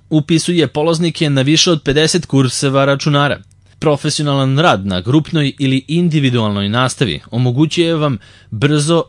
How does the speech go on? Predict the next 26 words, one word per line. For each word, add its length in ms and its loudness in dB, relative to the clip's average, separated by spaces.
i 180 2
lako 380 0
usavršavanje 880 0
iz 140 -6
oblasti 440 -2
koja 280 0
vam 180 -2
je 100 0
neophodna 640 -2
kako 220 0
biste 440 0
lakše 480 -2
došli 420 0
do 120 -4
cilja. 360 -4
Posetite 560 -2
Školu 420 0
računara 600 0
u 160 -2
Novom 320 0
Sadu 460 0
i 140 -4
učite 460 -2
na 160 -2
najbolji 480 -2
način. 360 -6